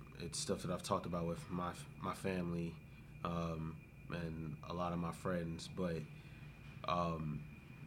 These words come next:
the continuing struggle with it all and how much it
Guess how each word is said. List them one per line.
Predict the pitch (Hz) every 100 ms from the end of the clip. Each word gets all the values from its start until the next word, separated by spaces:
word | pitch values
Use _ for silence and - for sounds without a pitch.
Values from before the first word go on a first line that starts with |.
| 87
the | 92 98 92 85 85 - - - - - - - - - - - -
continuing | - 101 90 - 110 107 98 92 82 80 76 - - - - - - - - - - - - - - - - -
struggle | - - - 107 110 113
with | 113 110
it | 113
all | 113 117 120 - - - - - - - -
and | 90 87 78 80
how | - - 95
much | 92 90 - -
it | 92